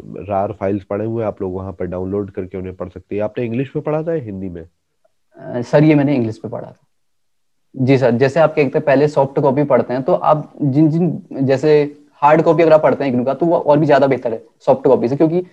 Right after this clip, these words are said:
Speaker 2: आप उसमें notes बना सकते हैं, जो margins हैं आप उसको underline कर सकते हैं और आपके पास वो notes रहेंगे, आप highlight कर सकते हैं, तो और भी बेहतर तरीके से आप अपनी तैयारी कर सकते हैं। लेकिन आप starting soft copy से कीजिए, आपको पता चल जाएगी कौन सी किताब में लेनी भी है या नहीं लेनी,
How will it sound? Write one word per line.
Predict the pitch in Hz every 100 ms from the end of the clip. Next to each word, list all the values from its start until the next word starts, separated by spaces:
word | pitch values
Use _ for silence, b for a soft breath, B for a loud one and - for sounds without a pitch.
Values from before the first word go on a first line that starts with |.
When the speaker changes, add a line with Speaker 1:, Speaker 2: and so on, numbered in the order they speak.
| b b
Speaker 2:
आप | - 156
उसमें | 160 170
notes | 160 156
बना | 156 143
सकते | 147 156
हैं, |
जो | 147
margins | 127 123 143 143
हैं | 131 - -
आप | 147
उसको | 151
underline | 147 139 139
कर | 156
सकते | 147 139 139
हैं | 151
और |
आपके | 165 160
पास | 180 160 156
वो | 170
notes | 143 143
रहेंगे, | 143 135 135
आप | 131
highlight | - 123 131 131
कर | 131
सकते | - - 123
हैं, | 135 b b -
तो | 185 165
और | 151 156
भी |
बेहतर | 175 156 160
तरीके | 156 151
से | 151
आप | 160
अपनी | 147 165
तैयारी | 156 143 131
कर | 139
सकते | 123 113 -
हैं। | 117 - _ -
लेकिन | 151 175
आप | 175
starting | 147 156 147 180
soft | 175 156
copy | 160 156 151
से | 156 160
कीजिए, | 143 127
आपको | 156 127 - 147
पता | 151 151
चल | 156 147
जाएगी | 143 143
कौन | 139 135
सी | 131 135 - 90 87 _ - 165
किताब | - 143 143
में | 147 143 131
लेनी | 131 135
भी | 147 160
है | 156
या | 143
नहीं | 135 127
लेनी, | 127 123 117